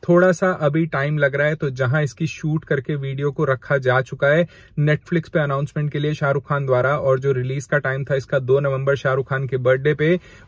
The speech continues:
वो इसीलिए कंफर्म नहीं हो पा रहा है क्योंकि अभी तक इसके क्रिएटर और Netflix के बी-, बीच में ये फाइनलाइज नहीं हो पाया है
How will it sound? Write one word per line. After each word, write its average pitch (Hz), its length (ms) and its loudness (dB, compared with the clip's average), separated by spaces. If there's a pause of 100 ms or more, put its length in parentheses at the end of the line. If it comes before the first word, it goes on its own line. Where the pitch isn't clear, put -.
वो 165 180 4
इसीलिए 180 420 2
कंफर्म 160 380 0
नहीं 156 120 0
हो 147 120 0
पा 143 160 0
रहा 143 80 4
है 160 100 2
क्योंकि 151 300 -6
अभी 131 320 -4
तक 143 180 -4
इसके 139 260 -6
क्रिएटर 135 560 -4
और 131 240 -2
Netflix 127 400 -4
के 147 120 -4
बी-, 127 220 -6 (140)
बीच 131 320 -8
में 143 60 -2
ये 143 140 -2
फाइनलाइज 135 540 -2
नहीं 135 140 -4
हो 131 100 -2
पाया 127 220 0
है 160 140 0